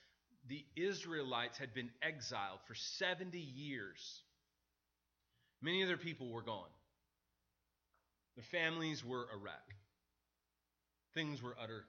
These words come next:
chaos. But God in his kindness freed them, delivered them from their exile, and allowed them to return home. And as they sat and considered their ways, as they sat and pondered what God would do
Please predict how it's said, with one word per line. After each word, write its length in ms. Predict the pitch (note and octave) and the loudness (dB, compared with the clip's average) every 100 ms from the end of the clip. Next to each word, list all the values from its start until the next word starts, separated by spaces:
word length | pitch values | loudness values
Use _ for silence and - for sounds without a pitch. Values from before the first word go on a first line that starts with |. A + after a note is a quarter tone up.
| - | -12
chaos. 160 | E2+ - - - - - _ _ _ _ _ _ _ _ - | -12 -12 -20 -20 -20 -20 _ _ _ _ _ _ _ _ -6
But 120 | B2+ | 2
God 220 | D3 D#3 | 8 8
in 60 | D3+ | 8
his 100 | B2+ | 2
kindness 560 | D3 D3+ D#3 D3+ D3 - - | 6 6 8 4 0 -6 -2
freed 320 | D3+ E3+ E3 | 2 2 2
them, 260 | E3 D#3+ D3 | 2 0 0
delivered 460 | B2 C3 D#3 E3 D3 | -2 2 2 0 0
them 240 | D#3+ D#3 | 0 0
from 200 | D3 C#3 | -2 0
their 140 | C3 | 2
exile, 540 | B2+ C3+ B2+ C#3+ C#3 C#3 - - - | 0 -2 -4 -4 -4 -8 -18 -20 -4
and 120 | C3 | 0
allowed 300 | B2+ C#3 D3 | 8 10 10
them 220 | C#3 C3+ A#2 | 6 0 -2
to 120 | B2 | -4
return 420 | A2+ - B2 G#2+ F#2+ | -6 -4 -4 -6 -6
home. 100 | A2 G#2 E2 F#2 - _ _ _ _ _ _ _ _ - | -8 -8 -12 -18 -20 _ _ _ _ _ _ _ _ -2
And 140 | C#3+ F3 | 4 4
as 120 | D#3 | 6
they 160 | F#3 E3 | 6 6
sat 420 | - G3+ G#3 G#3+ - - - C3 | 12 12 12 12 4 -14 -14 -8
and 140 | B2 | -6
considered 680 | C3+ A#2+ - F#3+ G3 G3+ F#3 | -4 -2 8 10 12 10 8
their 160 | D#3+ C#3+ | 4 4
ways, 440 | C#3+ D#3 F3 C#3+ | 6 8 6 4
as 80 | B2+ | 6
they 180 | E3+ - - - | 6 6 -2 -4
sat 420 | - G3 G#3 G#3 | 8 12 12 12
and 140 | D#3 C3+ | 10 2
pondered 640 | F#3+ G#3 G3+ G3 G3+ G#3 - - | 8 10 10 12 12 12 6 -6
what 320 | D3+ F3 F#3 B2+ | 6 8 8 8
God 360 | F3+ G3 E3+ | 12 12 10
would 160 | D#3 A#2+ | 4 0
do 520 | D#3 F3 F3+ G#3 | 6 8 8 6